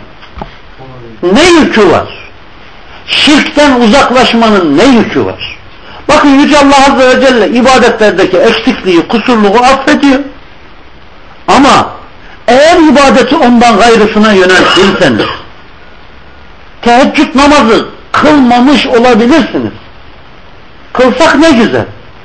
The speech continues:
<coughs> Ama cennete girersiniz teheccüd kılmadan. Pazartesi, perşembe oruçlarını tutmamış olabilirsiniz.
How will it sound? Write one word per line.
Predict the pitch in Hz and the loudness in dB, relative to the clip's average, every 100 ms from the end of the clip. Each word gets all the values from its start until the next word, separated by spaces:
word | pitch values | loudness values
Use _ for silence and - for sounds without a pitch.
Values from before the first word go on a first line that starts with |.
| - | -10
<coughs> | 214 196 - - - - | -6 -4 -2 -2 -2 -2
Ama | 185 254 214 | -2 0 0
cennete | 214 208 247 247 277 | 2 2 2 2 0
girersiniz | 208 233 302 - 247 185 - | 2 2 0 0 0 0 0
teheccüd | 214 208 214 208 - | 0 0 -2 -8 -6
kılmadan. | 240 262 185 110 101 104 - - - - - - - - - - - - - | -2 0 0 -4 -10 -14 -20 -20 -20 -20 -20 -20 -20 -20 -20 -20 -20 -14 -4
Pazartesi, | 202 262 269 285 240 220 | 0 0 0 0 -2 0
perşembe | 262 233 262 247 247 | 0 0 0 2 2
oruçlarını | 254 - 262 240 - | 0 -2 0 0 -2
tutmamış | 254 220 247 220 208 | -4 -2 -2 -2 -2
olabilirsiniz. | 190 208 190 247 214 202 127 | 0 0 0 -2 -2 -4 -6